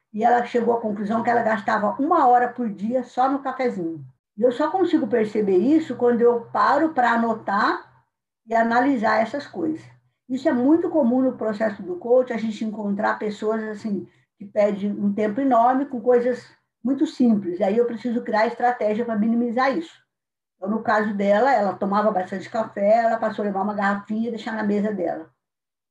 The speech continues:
Ela começou a ganhar, no mínimo, quarenta minutos por dia de produtividade,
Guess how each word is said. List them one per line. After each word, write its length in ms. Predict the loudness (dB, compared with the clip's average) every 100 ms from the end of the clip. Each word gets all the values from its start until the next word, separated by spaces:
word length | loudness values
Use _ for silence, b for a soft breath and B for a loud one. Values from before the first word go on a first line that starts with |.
| _ _
Ela 140 | -10
começou 300 | -6 -4 -2
a 20 |
ganhar, 260 | 0 0 2
no 80 | 2
mínimo, 600 | 4 4 4 4 2 -2
quarenta 400 | -2 0 0 0
minutos 380 | 0 0 -2 -6
por 220 | -8 -6
dia 460 | -4 -2 0 0 -4 -12 -20 _ _ _ _ _
de 100 | -12
produtividade, 960 | -4 -2 0 -2 -4 -2 -2 -4 -6